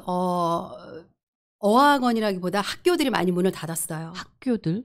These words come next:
Speaker 1: 네.
Speaker 2: 어.
Speaker 1: 그러니까, 어, 저희와 같은 학교가 이제 그 카테고리가 두 가지로 나눠져 있거든요.
Speaker 2: 네.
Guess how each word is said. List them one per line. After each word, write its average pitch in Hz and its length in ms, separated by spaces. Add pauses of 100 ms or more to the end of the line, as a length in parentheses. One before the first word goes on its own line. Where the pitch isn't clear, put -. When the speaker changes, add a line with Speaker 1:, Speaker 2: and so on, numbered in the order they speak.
Speaker 1:
네. 170 360
Speaker 2:
어. 165 500
Speaker 1:
그러니까, 202 400
어, 180 340
저희와 262 380
같은 226 220
학교가 233 380
이제 170 360
그 175 120
카테고리가 294 460
두 190 200
가지로 196 300
나눠져 175 380
있거든요. 165 580
Speaker 2:
네. 143 240